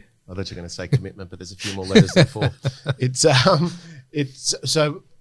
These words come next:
Speaker 1: whilst we consume data like oxygen every single day,
Speaker 2: Mm-hmm.
Speaker 1: and it's necessary, there's also a great deal of data that is incorrect.
Speaker 2: That's right.
Speaker 1: Uh, at that point in time.
Speaker 2: Mm.
Speaker 1: And when,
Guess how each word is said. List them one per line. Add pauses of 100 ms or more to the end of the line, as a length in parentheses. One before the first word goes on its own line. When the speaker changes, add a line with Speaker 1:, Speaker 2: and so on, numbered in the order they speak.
(180)
Speaker 1:
whilst
we
consume
data
like
oxygen
every
single
day,
Speaker 2:
Mm-hmm.
Speaker 1:
and
it's
necessary, (680)
there's
also (240)
a
great
deal
of
data
that
is
incorrect.
Speaker 2:
That's
right. (360)
Speaker 1:
Uh,
at
that (180)
point
in
time.
Speaker 2:
Mm. (200)
Speaker 1:
And
when,